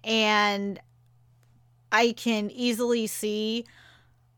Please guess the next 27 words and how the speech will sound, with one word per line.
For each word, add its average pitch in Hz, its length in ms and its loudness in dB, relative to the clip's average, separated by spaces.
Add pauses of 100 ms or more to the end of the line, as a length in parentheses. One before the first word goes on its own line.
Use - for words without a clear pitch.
all 233 200 6
the 233 80 2
people 220 360 -4
who 202 140 -2
would 190 220 0
like 180 240 -2
this, 180 300 -2
'cause 220 160 -2
I 220 140 8
recognize, 190 840 0
you 208 60 -4
know, 185 140 -4
this 180 240 -8
is, 190 160 -10 (100)
it's 202 140 -4
actually 185 400 -4
pretty 185 260 -4
decent. 175 720 -8 (420)
And 254 160 6
I 233 120 4
think 285 220 -2
the 240 200 -4
E 233 100 0
P 254 340 -2
is 214 160 -2
a 196 120 0
solid 240 640 4